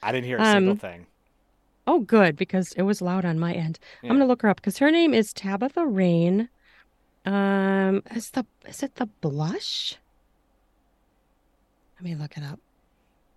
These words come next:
Speaker 1: Tabitha
Speaker 2: See, this is why I'm, like, really super bad with names. I'm like, um, you know what? I'm gonna go to Instagram and just look her up there because then I can find it easily.
Speaker 1: Yeah, that is most definitely not the Tabitha Rain that I would be looking for. That was a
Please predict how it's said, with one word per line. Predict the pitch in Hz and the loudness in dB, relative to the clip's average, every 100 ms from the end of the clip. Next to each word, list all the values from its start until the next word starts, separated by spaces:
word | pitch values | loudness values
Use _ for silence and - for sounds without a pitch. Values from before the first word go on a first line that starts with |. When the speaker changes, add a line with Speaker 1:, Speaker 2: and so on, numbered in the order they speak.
| _ _ _ _ - | _ _ _ _ -18
Speaker 1:
Tabitha | 101 101 107 107 | -12 -12 -12 -14
Speaker 2:
See, | 101 233 226 | -6 -4 -2
this | 240 - | -4 -4
is | 233 | 0
why | 220 | 4
I'm, | 202 | 6
like, | 202 196 | 4 2
really | 202 190 | 0 -2
super | - 202 170 | -4 -6 -6
bad | 160 165 170 | -4 -4 -4
with | 165 - | -6 -4
names. | 160 170 160 147 151 175 | 0 2 0 -2 -6 -6
I'm | 170 | -4
like, | 180 175 - _ _ _ _ _ _ _ _ _ _ _ _ 180 | -2 -4 -8 _ _ _ _ _ _ _ _ _ _ _ _ -4
um, | 190 185 | -2 2
you | 196 | 2
know | |
what? | 240 - | 0 0
I'm | 190 | -2
gonna | 359 220 | -2 0
go | 180 | -2
to | 180 | -2
Instagram | 185 - 180 165 165 | -6 -8 -6 -2 -2
and | 170 | -4
just | 185 - | -6 -8
look | 185 190 | -8 -4
her | 180 | -6
up | - | -6
there | 165 156 | -6 -6
because | 151 - 170 | -10 -12 -8
then | 196 | -6
I | 180 | -6
can | 185 | -8
find | - 180 165 | -8 -8 -8
it | - | -10
easily. | 156 - 151 151 _ | -16 -14 -14 -16 _
Speaker 1:
Yeah, | 113 104 | -12 -8
that | 123 | -8
is | 101 | -10
most | 107 98 - | -12 -14 -10
definitely | 110 - 92 87 | -12 -12 -16 -16
not | 95 82 | -16 -16
the | |
Tabitha | 90 98 85 90 | -16 -14 -14 -18
Rain | 87 90 85 | -16 -16 -16
that | 87 | -14
I | 87 | -14
would | 82 | -16
be | 82 | -18
looking | 85 90 92 | -18 -20 -20
for. | - 90 | -18 -16
That | 104 | -16
was | 87 | -18
a | 80 | -20